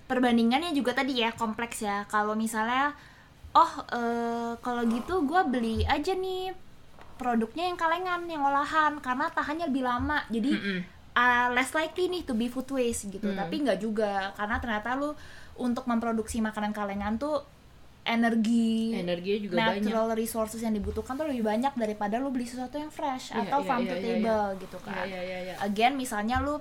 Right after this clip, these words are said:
Speaker 1: eh, ketika lu belanja sesuatu, eh, barang kebutuhan sehari-hari, lu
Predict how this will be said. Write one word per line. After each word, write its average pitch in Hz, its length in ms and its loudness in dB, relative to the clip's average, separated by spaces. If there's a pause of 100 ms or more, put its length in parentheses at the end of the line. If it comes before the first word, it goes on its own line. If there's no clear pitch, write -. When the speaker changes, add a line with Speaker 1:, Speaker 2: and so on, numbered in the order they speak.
(420)
Speaker 1:
eh, - 160 -16
ketika 220 340 -6
lu 214 140 0
belanja 208 320 0
sesuatu, 208 520 -6 (520)
eh, 196 200 -6
barang 202 280 -2
kebutuhan 202 320 -4
sehari-hari, 208 640 -4
lu 277 320 -2